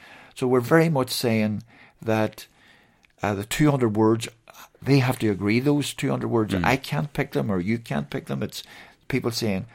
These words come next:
Speaker 1: "These are the two hundred words we want and this is the picture we want."
Speaker 2: Mm.
Speaker 1: So each of them will be in, each board, if you like, as part of the exhibition will be individual. And we're also looking at a, a, an intergenerational, uh, theme in this.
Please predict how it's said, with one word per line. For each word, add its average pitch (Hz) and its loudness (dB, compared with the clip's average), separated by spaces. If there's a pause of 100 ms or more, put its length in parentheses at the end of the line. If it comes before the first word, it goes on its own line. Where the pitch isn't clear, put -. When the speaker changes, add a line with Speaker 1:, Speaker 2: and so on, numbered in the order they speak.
(120)
Speaker 1:
"These 120 0
are 123 0
the 110 0
two 107 -4
hundred 92 -4
words 101 -2
we 95 -2
want 101 -2 (240)
and 107 2
this 120 -2
is 117 -6
the 107 0
picture 113 -6
we 127 -2
want." 101 -6 (480)
Speaker 2:
Mm. - -6
Speaker 1:
So 123 4
each - 0
of 147 0
them 127 0
will 110 0
be 107 0
in, 104 0
each - -4 (360)
board, 110 8
if 143 2
you 147 2
like, 131 2
as 110 -2
part 107 0
of 95 -4
the 101 2
exhibition 107 -4
will 107 -4
be 101 -4
individual. 107 -2 (680)
And 127 0
we're 131 10
also 156 4
looking 123 0
at 113 2
a, 98 0
a, - -6
an 107 -4
intergenerational, 113 0 (640)
uh, 117 -2
theme 127 -4
in 123 -2
this. 98 -2